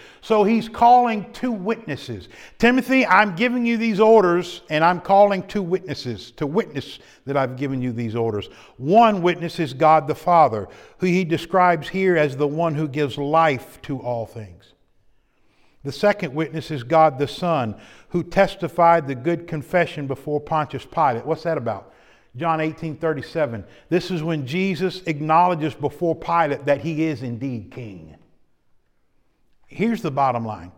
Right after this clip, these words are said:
Paul's saying, "Timothy, I call God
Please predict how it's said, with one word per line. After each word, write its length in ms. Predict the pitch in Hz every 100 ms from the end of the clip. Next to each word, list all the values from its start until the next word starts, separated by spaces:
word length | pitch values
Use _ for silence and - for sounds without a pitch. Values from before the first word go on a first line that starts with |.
| - _ -
Paul's 320 | 170 165 -
saying, 280 | 160 143 131
"Timothy, 500 | 180 190 185 202 190 - _ _ _ _ _ - _ - - - -
I 160 | 139 147
call 420 | - 147 123 107
God 640 | 107 151 165 170 170 151